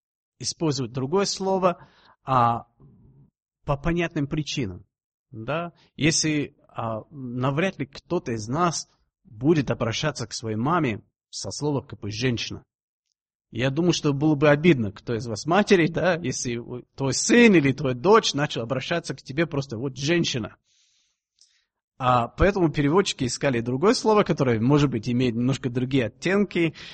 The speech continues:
а, но, в принципе, в оригинале просто обыкновенное слово «женщина». И тут, как бы, то, что я говорил про исторический, грамматический метод, да,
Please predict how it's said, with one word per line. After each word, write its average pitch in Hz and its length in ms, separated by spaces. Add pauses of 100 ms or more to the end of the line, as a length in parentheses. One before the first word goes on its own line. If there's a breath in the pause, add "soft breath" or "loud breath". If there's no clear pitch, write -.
(320 loud breath)
а, 117 520 (340)
но, 135 300
в - 160
принципе, 214 400
в 113 80
оригинале 120 500
просто 175 460
обыкновенное 113 640
слово 135 500 (420)
«женщина». 104 800 (800 soft breath)
И 165 280 (180)
тут, 240 240
как 185 160
бы, 120 360 (140)
то, 131 100
что 139 160
я 147 120
говорил 151 260
про 107 240
исторический, 131 960
грамматический 104 800
метод, 120 420
да, 156 320